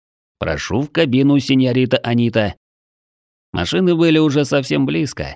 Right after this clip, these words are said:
Пигалица совершенно осмелела и в кабину забралась, вместе с винтовкой, на мое командирское место.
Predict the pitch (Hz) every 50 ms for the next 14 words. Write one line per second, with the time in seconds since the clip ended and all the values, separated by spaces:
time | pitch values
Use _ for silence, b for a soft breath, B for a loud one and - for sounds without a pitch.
0 | - _ _ _ _ - 160 165 143 143 127 123 110 - 117 110 - - 120 120
1 | 123 120 - 165 170 151 117 101 98 95 - - 107 113 123 139 151 143 113 98
2 | 95 95 92 - - 87 87 87 104 135 143 143 117 101 92 87 87 82 76 73
3 | 73 80 82 - - _ _ - 87 87 85 90 - - - - 160 170 165 -
4 | - 92 90 - - 90 71 - - _ _ _ - 87 95 98 127 151 131 196
5 | - - - 156 165 170 156 110 107 110 113 - - 135 151 151 120 92 85 76
6 | - - 85 78 76